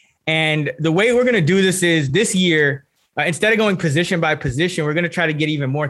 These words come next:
thorough. So we're gonna go matchup by matchup.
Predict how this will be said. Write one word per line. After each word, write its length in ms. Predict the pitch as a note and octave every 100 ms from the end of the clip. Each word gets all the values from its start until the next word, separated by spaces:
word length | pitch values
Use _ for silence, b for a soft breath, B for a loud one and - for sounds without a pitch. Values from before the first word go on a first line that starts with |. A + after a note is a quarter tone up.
| C#3+
thorough. 320 | D3 C#3 C3
So 120 | C3
we're 100 | C3+
gonna 140 | D3 C#3+
go 120 | B2+
matchup 420 | B2 D#3 F3 G3
by 140 | F3 F3+
matchup. 640 | D#3+ D3 C3+ D3 C#3 C#3